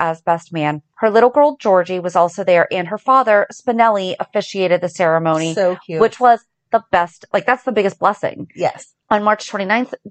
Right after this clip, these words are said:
Speaker 1: due to Storm's absence, it was explained that Maxie took a job in Portland, Oregon for three months. On May third, Maxie revealed that she had extended her trip, much to Nathan's dislike. And this was what we were talking about, that Kirsten had to be taking some time off due to health reasons.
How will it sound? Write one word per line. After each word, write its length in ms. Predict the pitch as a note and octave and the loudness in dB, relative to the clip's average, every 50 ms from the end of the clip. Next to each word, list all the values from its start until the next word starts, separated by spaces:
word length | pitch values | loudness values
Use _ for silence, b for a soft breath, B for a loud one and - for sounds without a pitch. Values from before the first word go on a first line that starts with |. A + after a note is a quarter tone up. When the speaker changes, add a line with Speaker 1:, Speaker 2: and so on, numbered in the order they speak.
| - _ - | -20 _ -4
Speaker 1:
due 120 | - G#3 G#3 | 0 0 0
to 100 | F#3+ F3+ | 0 -2
Storm's 440 | - - - G3 F#3+ F#3 F3+ - - - | -2 0 2 2 2 2 0 -4 -6 -4
absence, 480 | G#3 G#3+ - - - A3 G#3+ G#3 - - | -4 -4 -6 -8 -8 -8 -8 -8 -8 -4
it 80 | - G3 | -4 -2
was 100 | F3 E3+ | -2 -2
explained 440 | F#3 - - - - G#3 G3 G3 F#3+ | -4 -8 -8 -2 0 0 0 0 -2
that 120 | - - | -4 -2
Maxie 320 | E3+ E3+ F3 - - G#3 F#3+ | -2 -2 -2 -4 -10 -12 -12
took 140 | G3+ G3 | -10 -10
a 60 | A3 G3+ | -6 -2
job 260 | - F3+ F3 F3 F3 - | 0 0 0 0 -2 -6
in 120 | F3 E3 | -10 -10
Portland, 380 | - - G3 - - G#3 G3+ - | -4 -2 0 0 0 -2 -2 0
Oregon 340 | - F3+ E3+ F3 E3 F3 F3 | 2 2 2 2 0 -2 -4
for 140 | E3 - E3 | -6 -8 -12
three 240 | - _ F3 E3 D#3 | -8 _ -4 -2 -2
months. 260 | D3 C3 - C#3+ - _ _ | -2 -2 -4 -4 -10 _ _
On 200 | - F#3 F3+ F3 | -2 -2 0 0
May 320 | F3+ F3 F3 E3+ E3+ - _ _ _ | 0 -2 -2 -2 -4 -8 _ _ _
third, 360 | - B3+ A#3 A3+ A#3 A3 - - - | 2 2 4 4 2 2 0 -2 -2
Maxie 340 | G#3+ F#3+ F#3 - - A3+ | -2 -2 -2 -4 -8 -8
revealed 500 | G3+ F#3+ G3 F3 F#3+ F#3 F#3 F3+ F3+ - - - - | -6 -6 -4 -2 0 2 4 4 4 2 0 -2 -2
that 160 | F#3+ F3 E3 | -2 -2 -2
she 80 | - G3 | -2 -4
had 80 | F#3 E3 | -6 -6
extended 420 | D3+ - - - G#3+ F#3+ A3 A3+ | -6 -8 -8 -8 -6 -4 -4 -2
her 100 | - B3 | -2 -2
trip, 300 | A#3+ - - G#3 F#3+ - _ _ _ - | -4 -2 -2 -2 -2 -2 _ _ _ -2
much 220 | - C#4+ - - | -2 -2 -2 -2
to 120 | - - G3+ | -6 -6 -4
Nathan's 380 | F#3 F3 E3+ E3+ D#3+ E3 D#3+ | -4 -2 -2 -2 -4 -6 -6
dislike. 400 | - F3 E3 - - - - - _ _ _ _ | -8 -10 -6 -2 -2 -4 -4 -6 _ _ _ _
And 140 | - G#3 G#3+ | -2 0 0
this 200 | A#3 A3 - - | 0 0 0 0
was 280 | G#3+ F#3+ F#3 F3+ F3 - | 0 2 2 0 0 -2
what 120 | F3 - - | -2 0 0
we 40 | |
were 80 | E3 F3 | 0 -2
talking 340 | E3 F3 D#3+ D#3 D#3 F3 E3+ | 0 0 -2 -2 -2 -4 -4
about, 260 | E3 E3 D#3 D#3+ - | 0 0 0 0 0
that 180 | - D#3+ - - | -4 -6 -8 -6
Kirsten 320 | - F3 D#3 - - E3 | -4 -4 -4 -4 -6 -6
had 180 | E3 D#3+ D#3 D3+ | -4 -4 -4 -4
to 60 | D#3+ | -4
be 80 | D#3+ D3+ | -8 -8
taking 320 | - E3 D3 - D#3+ D#3+ | -6 -6 -6 -6 -8 -8
some 160 | D3+ - E3 | -8 -8 -8
time 240 | D#3 - D#3+ D3+ D#3 | -4 -4 -2 -2 0
off 220 | D3+ D3 D3+ - - | 0 -2 -2 -2 -6
due 100 | D#3+ D3 | -6 -4
to 40 | D3+ | -2
health 200 | C#3 C#3 B2+ C3 - | -2 -2 -4 -4 -6
reasons. 460 | - D2 - - - - - - - | -12 -14 -14 -10 -10 -10 -10 -10 -14